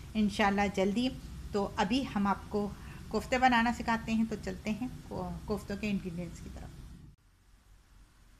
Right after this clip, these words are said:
जी नाज़रीन, हम कोफ्ते बना रहे हैं। आ, मैं ये कोफ्ते बना के आपको freeze करके दिखाऊँगी। आधा किलो कीमा है,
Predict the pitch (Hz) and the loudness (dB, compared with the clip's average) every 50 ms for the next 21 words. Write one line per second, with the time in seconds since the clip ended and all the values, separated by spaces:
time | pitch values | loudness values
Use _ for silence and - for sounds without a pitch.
0 | _ _ - - - - 233 262 247 240 226 220 196 208 208 202 202 - - 208 | _ _ -20 -12 -4 2 4 4 6 6 4 4 2 0 -2 -2 -4 -4 -6 -8
1 | 202 202 - 220 220 - - 262 262 262 254 254 254 247 247 247 247 247 226 247 | -6 -6 -6 -6 -4 -2 0 2 2 2 2 2 2 2 2 0 0 -2 -2 0
2 | 254 254 269 254 254 - - - - - - 185 185 185 196 190 190 190 190 196 | 0 0 0 -2 -4 -8 -16 -20 -14 -6 -2 0 2 2 2 2 0 -2 -4 -4
3 | - 202 220 220 226 226 262 262 - 226 226 226 - - 240 226 220 202 202 208 | -2 0 2 4 4 4 2 2 0 -2 -2 -2 -2 -2 -2 0 0 0 0 -2
4 | 202 196 190 190 - - - - - 202 226 233 226 - - 233 233 - 226 226 | 0 -2 -4 -4 -4 -10 -18 -10 -4 0 0 0 0 -2 -4 -6 -6 -4 -6 -6
5 | 233 226 - 214 208 208 208 208 226 233 226 - - - - - - - - - | -6 -4 -4 -4 -4 -4 -4 -4 -4 -6 -6 -8 -14 -16 -18 -18 -20 -20 -20 -20
6 | - - - - - - 208 220 220 269 269 269 269 - 240 226 254 262 269 262 | -20 -20 -20 -4 4 8 10 10 12 12 10 8 8 4 6 8 8 8 6 4
7 | - - - - - 226 208 208 226 254 262 262 220 269 262 269 | 0 -8 -10 -2 4 6 8 10 12 12 12 10 10 10 8 8